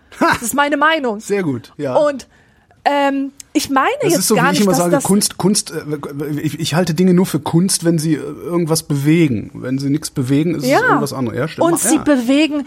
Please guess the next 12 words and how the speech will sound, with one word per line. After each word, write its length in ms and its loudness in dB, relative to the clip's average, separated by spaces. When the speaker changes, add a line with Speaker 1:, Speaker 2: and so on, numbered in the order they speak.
Speaker 2:
sie 260 0
vermögen 640 2
nur 160 2
dann 300 0
zu 200 -4
bewegen, 560 -2
wenn 200 2
sie 160 -2
mit 200 -2
dem 140 -2
gemeinsamen 880 2
Nenner, 320 2